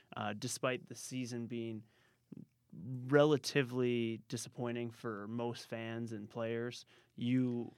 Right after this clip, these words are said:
were a bright spot throughout, and you had a ton of success. Um, third team, Big Twelve, all these, uh, incredible accomplishments, and, uh, I've got to imagine at some point during that season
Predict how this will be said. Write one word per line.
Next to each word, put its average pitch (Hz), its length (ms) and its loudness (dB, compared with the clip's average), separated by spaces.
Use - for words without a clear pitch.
were 117 300 -4
a 113 80 -6
bright 110 320 -4
spot - 300 -10
throughout, 110 460 -4
and 117 100 -6
you 117 80 -4
had 110 100 -4
a 104 40 -10
ton 127 260 -4
of 117 60 -4
success. - 680 -6
Um, 104 500 -4
third 123 320 2
team, 120 300 -6
Big 113 220 -6
Twelve, 117 600 -4
all 117 200 6
these, 120 440 0
uh, 98 360 -8
incredible 113 520 0
accomplishments, 110 920 -6
and, 107 300 -4
uh, 92 300 -8
I've 113 140 0
got 139 140 10
to 139 60 8
imagine 117 440 2
at 85 120 -8
some 143 200 4
point 117 280 -2
during 117 220 0
that 110 180 -4
season 110 540 -4